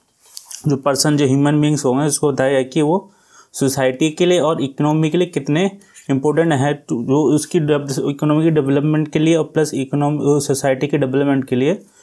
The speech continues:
पीपल कितना इम्पो-, इंपॉर्टेंट है। So then इसके अलावा the people make sure, मतलब, जो पीपल होते हैं वो, वो श्योर करते हैं, लाइक, जो रिसोर्सेज जो होते हैं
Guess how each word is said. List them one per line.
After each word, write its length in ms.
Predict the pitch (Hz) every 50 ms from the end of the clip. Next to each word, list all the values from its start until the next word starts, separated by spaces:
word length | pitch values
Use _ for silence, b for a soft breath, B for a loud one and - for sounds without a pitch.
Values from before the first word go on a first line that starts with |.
| b b b
पीपल 260 | 147 147 147 165 165
कितना 240 | 160 165 147 165 156
इम्पो-, 300 | 143 139 123 117 135 139
इंपॉर्टेंट 460 | 143 135 123 143 135 135 127 120 117
है। 80 | 113 110
So 140 | - - 143
then 300 | 131 135 143 151 131 135
इसके 220 | 143 - - 160
अलावा 380 | 147 143 135 135 156 180 180 B B B B B B B B 143
the 100 | 147 147
people 360 | - 151 151 147 160 180 175 160
make 180 | 160 165 151 160
sure, 340 | - - 151 151 170 180
मतलब, 260 | 175 151 147 165 170 151
जो 140 | 151 170
पीपल 360 | 160 165 151 147 147 147 170 165
होते 260 | 151 143 139 - 156
हैं 80 | 170
वो, 200 | 170 160 170 165
वो 280 | 117 107 92 147 156 156
श्योर 240 | - - 160 160 151
करते 220 | 151 156 147 170
हैं, 40 | 170
लाइक, 180 | 175 175 165 156
जो 120 | 170 170
रिसोर्सेज 560 | 151 151 139 143 - 147 147 139 165 165 151
जो 120 | 147 160 156
होते 260 | 151 143 151 - 139
हैं 220 | 139 143 139 -